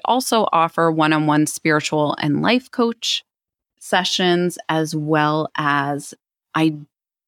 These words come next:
do, uh, soul readings and Akashic Records readings, both which help you to kind of clear and access parts of you that may be blocked, or even just figure out next steps or where your energy's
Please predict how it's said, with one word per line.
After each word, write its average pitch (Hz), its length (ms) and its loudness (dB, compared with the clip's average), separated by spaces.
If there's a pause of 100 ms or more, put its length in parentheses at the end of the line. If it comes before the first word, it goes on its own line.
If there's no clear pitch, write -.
(200)
do, 156 380 2
uh, 151 220 -2
soul 208 440 2
readings 254 680 2
and 160 300 0
Akashic - 680 -2
Records - 580 -4
readings, - 680 -2 (100)
both 165 420 2
which 180 220 0
help 160 300 -2
you 160 320 2
to 165 140 -4
kind 151 260 2
of 143 140 -2 (540)
clear 247 760 0
and 175 220 -2
access 175 680 -2
parts - 380 -4
of 170 140 -2
you 170 380 2
that 151 200 -2
may 147 140 2
be 147 160 0
blocked, 165 760 -2
or 147 320 0
even 151 320 0
just 147 220 -4
figure 139 240 -2
out 135 220 -2
next - 340 -4
steps - 680 -2
or 151 180 -2
where 143 260 2
your 151 300 2
energy's 120 580 -2